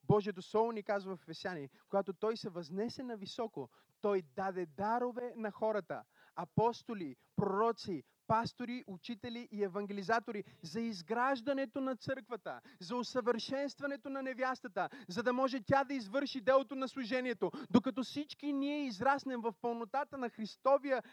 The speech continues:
ръст, докато ние всички достигнем до зрялост във вярата, докато ние всички сме готови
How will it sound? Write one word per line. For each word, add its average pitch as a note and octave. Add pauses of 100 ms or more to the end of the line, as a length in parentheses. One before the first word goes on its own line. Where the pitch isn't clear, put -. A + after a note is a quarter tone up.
(120)
ръст, C#4 (120)
докато A#3+
ние C4+
всички -
достигнем C4+
до G#3+ (140)
зрялост A#3+
във G#3
вярата, B3+
докато G#3+
ние C#4
всички -
сме B3
готови C4